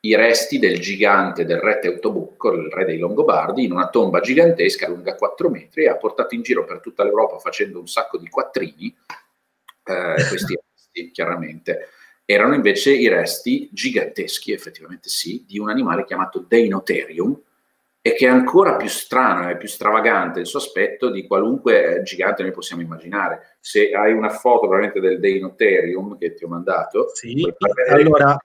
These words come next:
Speaker 2: nel frattempo
Speaker 1: Ecco.
Speaker 2: chiedo, oh,
Speaker 1: Questa
Speaker 2: al,
Speaker 1: è
Speaker 2: al pubblico se hanno qualche domanda, di farci qualche domanda, così noi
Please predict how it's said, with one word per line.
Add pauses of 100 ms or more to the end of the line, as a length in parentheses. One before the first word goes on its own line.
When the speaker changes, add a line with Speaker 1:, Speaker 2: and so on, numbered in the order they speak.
Speaker 2:
nel
frattempo
Speaker 1:
Ecco.
Speaker 2:
chiedo, (180)
oh, (220)
Speaker 1:
Questa
Speaker 2:
al,
Speaker 1:
è
Speaker 2:
al
pubblico
se
hanno
qualche
domanda,
di
farci
qualche
domanda,
così
noi